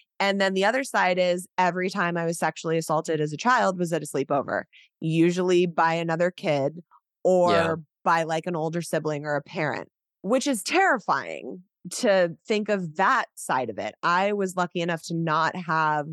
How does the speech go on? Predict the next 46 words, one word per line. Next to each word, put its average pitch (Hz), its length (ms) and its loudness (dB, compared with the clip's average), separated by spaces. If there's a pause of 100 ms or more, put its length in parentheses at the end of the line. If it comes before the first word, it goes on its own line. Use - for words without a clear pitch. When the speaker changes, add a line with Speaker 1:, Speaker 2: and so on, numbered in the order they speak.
(280)
Speaker 1:
any 165 240 0
experiences 156 840 -4
like - 240 -6
that. - 200 0 (560)
However, 165 680 2 (360)
my 160 160 0
friend 160 320 -2
who 175 80 0
I 151 60 2
was 151 100 -4
having 151 220 -2
a - 20 -8
conversation 165 520 -2
with 160 160 0 (360)
did, 190 320 2
and 165 140 -4
she - 120 -8
was 160 160 -6
like, 160 220 0
"Then 165 460 0
no, 156 340 0
sleepovers 160 520 -2
are 160 100 0
off 147 120 0
the - 60 -10
table." 185 400 -4 (540)
So 208 600 2 (680)
that, 233 360 2 (100)
I 214 160 -2 (120)
think, 202 380 -6 (560)
and 185 120 0
I, 175 220 0
I'm 185 160 0
not 185 220 2
saying 175 200 -4
I 170 60 0
have 175 160 0
an 165 80 -2
answer 170 280 -4
to 160 120 -10
this 160 180 -2
'cause 165 160 -10
I 156 100 2
don't, 165 360 0
because 160 280 -4
I, 151 300 0